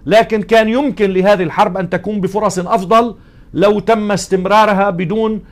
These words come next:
منح الخصوم فرصة التنفس." على كل حال هاي فرضية مش أكيدة، لكن بدي افترض إنها بمحلها. بدي افترض إنه بدل تدمر كان الأفضل أن تستمر الحرب في شمال سوريا لكن بدون روسيا.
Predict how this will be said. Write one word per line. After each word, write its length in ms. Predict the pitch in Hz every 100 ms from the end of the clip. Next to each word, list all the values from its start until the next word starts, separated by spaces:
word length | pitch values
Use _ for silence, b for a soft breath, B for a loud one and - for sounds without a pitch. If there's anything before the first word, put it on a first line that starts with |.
| b
منح 480 | 151 233 233 - -
الخصوم 580 | 180 185 180 - 208 214
فرصة 360 | 190 202 196 190
التنفس." 640 | 185 208 208 - 120 - b b b b -
على 200 | 214 247
كل 180 | 202
حال 200 | - 156
هاي 140 | 185 226
فرضية 500 | 226 233 220 202 160
مش 160 | 185
أكيدة، 380 | 220 - 214 117 - b b 156
لكن 320 | 220 240 226
بدي 180 | 190 220
افترض 360 | - 269 208
إنها 160 | 185 170
بمحلها. 460 | 135 127 131 113
بدي 200 | 127 180
افترض 400 | 196 214 220 233
إنه 160 | 220 190
بدل 280 | 196 208 185
تدمر 480 | 220 180 226 254 - b b b -
كان 180 | 202 196
الأفضل 460 | 185 208 180 190
أن 140 | 185 180
تستمر 480 | 180 - 175 202
الحرب 300 | 165 - 190
في 160 | - 175
شمال 440 | 170 160 175 175 175 b b b -
سوريا 500 | - 175 151 123 98 - b b b b b - - 123
لكن 380 | 190 196 196
بدون 280 | 180 190 226
روسيا. 520 | 226 240 277 254 139